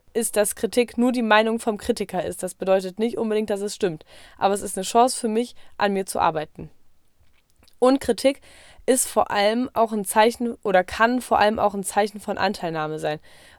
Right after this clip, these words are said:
Weil wenn mich jemand kritisiert, dann will er was Positives aus mir machen. Das hört sich jetzt vielleicht ein bisschen komisch an, aber im Endeffekt ist es ja so. Und das bedeutet, dass wir dem anderen nicht gleichgültig sind. Und das ist ja eigentlich auch irgendwie,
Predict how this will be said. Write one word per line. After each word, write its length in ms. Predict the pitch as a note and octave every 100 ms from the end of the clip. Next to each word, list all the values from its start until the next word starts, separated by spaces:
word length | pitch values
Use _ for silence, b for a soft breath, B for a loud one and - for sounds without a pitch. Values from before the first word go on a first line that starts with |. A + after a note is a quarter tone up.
| -
Weil 180 | G3
wenn 140 | G3 G#3
mich 160 | A3
jemand 180 | G#3 G3+
kritisiert, 640 | - G#3 G3+ G#3 B3 A#3
dann 140 | G3+ G3
will 200 | G#3 -
er 340 | - A3+ A#3 - _ _ -
was 220 | G#3 G3
Positives 680 | - D#4+ C4+ A3 F#3 F#3 - _ _ _ _
aus 200 | - G#3+
mir 140 | G#3 F#3
machen. 480 | F3 F#3 G#3+ A#3+ C#4 - _ _ _ _
Das 220 | - -
hört 120 | G3
sich 100 | F#3+
jetzt 200 | F3+ -
vielleicht 220 | - E3 E3+
ein 40 |
bisschen 180 | E3 F3
komisch 280 | C#4 E4+ D4
an, 160 | -
aber 240 | F3 E3+ E3
im 80 |
Endeffekt 360 | F3 F#3 - F3+
ist 120 | A3+
es 140 | C4 -
ja 100 | A#3+
so. 180 | C4 - b b b
Und 120 | -
das 120 | G#3+ -
bedeutet, 320 | G3 G3+ G#3
dass 120 | A3
wir 60 | F#3+
dem 120 | -
anderen 280 | G3 F#3+ G3+
nicht 160 | A3+
gleichgültig 500 | - G3 - D#3 D#3+
sind. 300 | - D#3 - - - -
Und 140 | F#3+
das 120 | F3+
ist 100 | F#3
ja 100 | F3+ -
eigentlich 520 | E3 F#3+ C#4 D#4 D#4+ C4
auch 140 | -
irgendwie, 640 | A#3 C4 A#3+ A3 G#3+ A3